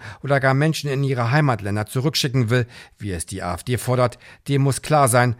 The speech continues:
Brandenburg würde am Ende eine Steppe sein, die für viele Menschen gänzlich uninteressant wäre. Unternehmen und Forschungsinstitute würden ihre Sachen packen und gehen.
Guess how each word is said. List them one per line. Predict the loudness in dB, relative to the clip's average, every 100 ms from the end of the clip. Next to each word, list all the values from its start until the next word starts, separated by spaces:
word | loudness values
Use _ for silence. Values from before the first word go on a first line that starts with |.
| -10 _ -2
Brandenburg | 2 4 4 2 -2 -4
würde | 0
am | 0
Ende | 0 -4 -4 -4
eine | -4 -4
Steppe | -2 0 0
sein, | 2 2 2 -2 -20 -12
die | -10 -8
für | -8
viele | -4 0 2
Menschen | 2 0 -2 -4 -4
gänzlich | -4 -2 -6 -8 -4
uninteressant | -2 -2 -2 -2 -2 -4 -4
wäre. | -6 -6 -10 _ -20 -10
Unternehmen | -6 -2 0 2 2 0
und | -4
Forschungsinstitute | 0 0 2 -2 -2 -2 -2 -2 -2 0 -2 -2 -20 -6
würden | -2 0 0
ihre | -2 -4 -2
Sachen | -2 -4 -6
packen | -2 -4 -2 -8
und | -4 -4
gehen. | -2 -6 -6